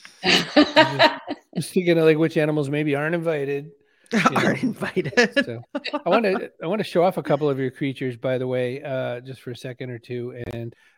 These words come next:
Speaker 2: I found these hooligans playing out here. Let's see if I can, wait, I thought I had a share all set up.
Speaker 3: You did.
Speaker 2: Well, let me tell you
Speaker 3: You took it
Speaker 2: something.
Speaker 3: away. Oh.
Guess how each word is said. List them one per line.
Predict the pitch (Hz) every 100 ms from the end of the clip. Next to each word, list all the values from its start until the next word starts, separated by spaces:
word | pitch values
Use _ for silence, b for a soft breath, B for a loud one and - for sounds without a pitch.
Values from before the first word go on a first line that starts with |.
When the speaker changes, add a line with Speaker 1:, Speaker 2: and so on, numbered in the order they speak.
| b
Speaker 2:
I | -
found | 165 160
these | 139 156 - _ _ _ -
hooligans | 110 131 123 120 120 113 - _ _ _ _ _
playing | - 127 127 120
out | 113
here. | 104 117 120
Let's | 135 -
see | - 131
if | 123 127
I | 120
can, | 120 131
wait, | 170 - _
I | 139
thought | 196 202
I |
had | 196
a | 190
share | - 202 160
all | 120
set | - 113
up. | 123 _ _
Speaker 3:
You | 208
did. | 220 254 185 - _ _ _ _ _ _ -
Speaker 2:
Well, | 131 120 123 _ _
let | 131
me | 147
tell | 160 151 135
you | 135 170
Speaker 3:
You | 185
took | 226
it | 226
Speaker 2:
something. | 117 208
Speaker 3:
away. | 202 226 190 160 - b b b b b b b b _ _ _ _ _ _ _ _ _ _ _ _
Oh. | - 294 311 311 320 339 370